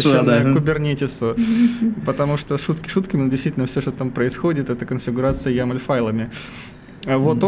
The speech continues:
Speaker 1: он как бы очень, очень как бы зажигательно рассказывает всё и всё объясняет. У него там есть, э, всякие примерчики на гитхабчиках, и в Твиттере он забавно пишет.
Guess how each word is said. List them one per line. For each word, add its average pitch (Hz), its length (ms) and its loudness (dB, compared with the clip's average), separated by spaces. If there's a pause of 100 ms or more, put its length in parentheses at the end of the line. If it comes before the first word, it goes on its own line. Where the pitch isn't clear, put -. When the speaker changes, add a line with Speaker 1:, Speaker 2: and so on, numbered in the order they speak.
Speaker 1:
он 185 60 0
как 160 180 0
бы 143 80 2
очень, 143 400 -2
очень 127 400 -2
как 120 100 -4
бы 120 100 -2
зажигательно 123 600 -2
рассказывает 170 520 -2
всё 113 540 -4
и 110 120 -4
всё 117 280 -4
объясняет. 160 560 -2
У - 20 -2
него 120 260 -2
там 117 180 -6
есть, 110 400 -6
э, 110 240 -2
всякие 113 340 -4
примерчики 117 540 -2
на 107 80 0
гитхабчиках, 127 680 -6 (100)
и 113 240 -8
в 107 100 -12
Твиттере 156 360 -4
он 135 140 -4
забавно 127 380 -2
пишет. 120 340 -8